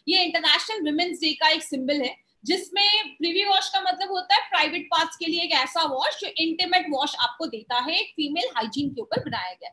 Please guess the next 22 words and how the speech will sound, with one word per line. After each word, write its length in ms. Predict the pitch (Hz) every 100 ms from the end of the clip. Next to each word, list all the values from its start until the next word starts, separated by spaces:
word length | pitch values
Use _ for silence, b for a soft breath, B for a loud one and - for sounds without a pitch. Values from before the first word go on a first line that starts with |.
| B B 330
इसलिए 240 | 330 392 403
privy 260 | 330 320 339
का 140 | 359
मतलब 300 | 359 - 480 -
private 380 | 302 247 440 -
hidden 260 | 262 277 285
parts, 280 | 320 403 -
एक 120 | 311
जिसके 300 | 277 - 285
लिए 200 | 269 466 302
बनाया 260 | 247 240
गया, 140 | 240 -
उसकी 240 | - 466 285
हाइजीन 300 | 220 269 254
के 80 |
लिए 120 | 339 453
maintain 280 | 269 277 269
करने 240 | 262 247
के 100 | 254
लिए 60 | 320
बनाया 280 | 233 196 175
गया। 160 | -